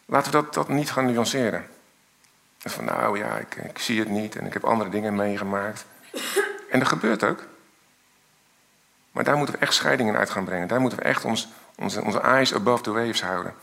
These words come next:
We moeten boven de golven blijven kijken. We moeten in het bovennatuurlijke blijven denken.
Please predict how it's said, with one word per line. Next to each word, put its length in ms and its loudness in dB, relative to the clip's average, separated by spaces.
We 120 -20
moeten 220 -8
boven 280 6
de 80 2
golven 320 0
blijven 300 -4
kijken. 400 -6
We 100 -20
moeten 360 -2
in 80 0
het 120 -2
bovennatuurlijke 640 4
blijven 320 2
denken. 480 2